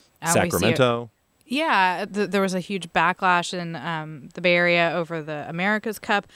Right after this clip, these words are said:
Speaker 1: So I think that, you know, both those cities would love, their mayors would love to have it as a feather in their cap,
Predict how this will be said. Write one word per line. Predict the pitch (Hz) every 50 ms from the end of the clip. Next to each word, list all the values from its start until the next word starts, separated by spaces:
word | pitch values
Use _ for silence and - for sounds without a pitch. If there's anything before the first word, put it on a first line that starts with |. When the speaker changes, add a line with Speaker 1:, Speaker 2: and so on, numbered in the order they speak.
| - - -
Speaker 1:
So | - - 269 247 -
I | 269 269
think | - - 320 339 -
that, | - 302 262 226 - -
you | 240 254
know, | 233 214 196 185 175 - - _ _ _ _ _ _ _ _ _ _ _ _ _ _ _ _ _ - -
both | 226 202 226 247 247 269 -
those | 277 254 247 -
cities | - 240 214 220 226 220 208
would | 202 190
love, | 175 185 185 180 175 175 -
their | - 175 180
mayors | 185 180 180 170 160
would | 175 165
love | 175 180 175 170 165
to | - 180
have | 156 180 165 165 160
it | 170 165 160 151
as | 180 -
a | 175
feather | - - 202 196 196 190
in | 175 165
their | 170 165 165
cap, | - - 175 160 156